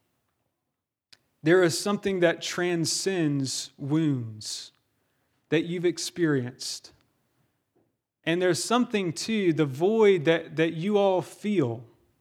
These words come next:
in those losses that is so very meaningful. And one of the things that I've learned, I learned it first from Annika Bormans Corella, uh, wherever she is. Um,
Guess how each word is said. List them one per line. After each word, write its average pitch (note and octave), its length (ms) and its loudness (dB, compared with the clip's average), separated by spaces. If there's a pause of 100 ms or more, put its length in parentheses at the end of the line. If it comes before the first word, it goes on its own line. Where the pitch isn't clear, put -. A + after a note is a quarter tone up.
(840)
in F#3 160 0
those G3 240 2
losses D#3 960 0 (760)
that E3 140 2
is D3+ 120 -2
so G3 380 2
very E3+ 480 0
meaningful. E3 840 -6 (1600)
And E3+ 160 0
one G#3 120 2
of A#3+ 80 0
the G3 120 2
things F#3+ 280 -2
that E3 120 4
I've D3+ 140 4
learned, F3+ 200 0
I D#3+ 40 4
learned F3 260 0
it - 80 -2
first G#3 320 0
from E3 160 -4
Annika F3 520 -2 (640)
Bormans E3 600 0
Corella, D#3 640 0
uh, C#3 340 -2 (200)
wherever D3 240 -2
she C3+ 240 -6
is. C3 380 -6 (640)
Um, C#3+ 420 -2